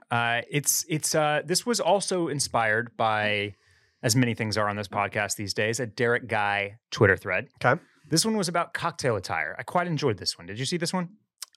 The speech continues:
Speaker 2: Um, no.
Speaker 1: It was basically about, like, somebody asked, you know, heading into the holiday season,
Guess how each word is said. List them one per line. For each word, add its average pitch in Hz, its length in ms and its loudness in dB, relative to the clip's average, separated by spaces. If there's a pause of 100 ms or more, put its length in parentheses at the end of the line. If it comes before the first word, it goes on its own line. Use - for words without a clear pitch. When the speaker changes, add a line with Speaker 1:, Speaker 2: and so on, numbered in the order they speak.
Speaker 2:
Um, 220 580 8 (300)
no. 196 360 -4 (580)
Speaker 1:
It 156 80 4
was 156 120 6
basically 185 520 4
about, 131 460 2 (300)
like, 120 360 6
somebody 180 320 4
asked, 135 360 0 (140)
you 127 100 -2
know, 101 180 -2
heading 123 280 0
into 117 140 0
the 101 60 0
holiday 101 360 2
season, 85 480 -6